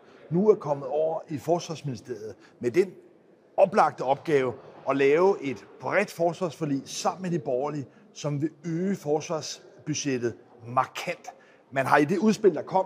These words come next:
også i sidste uge med den udenrigspolitiske strategi, lagt op til, at man nu skal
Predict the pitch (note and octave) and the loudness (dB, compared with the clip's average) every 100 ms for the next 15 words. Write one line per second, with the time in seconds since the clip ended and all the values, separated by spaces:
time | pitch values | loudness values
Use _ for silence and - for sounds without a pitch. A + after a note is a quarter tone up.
0 | - D3+ E3+ D#3 - F3+ - E3+ D#3+ F3+ | -2 -6 -6 -8 -8 -8 -6 -6 -2 0
1 | F3 D#3 B2 D3 G3 G#3+ D#3+ D3 C3+ C3 | 0 -2 -2 4 6 6 4 0 -4 -8
2 | C3 - F3+ D3 C#3 E3+ - F3+ E3 D#3+ | -8 -6 -6 -6 -4 -6 0 0 0 -6
3 | E3 - | -6 -6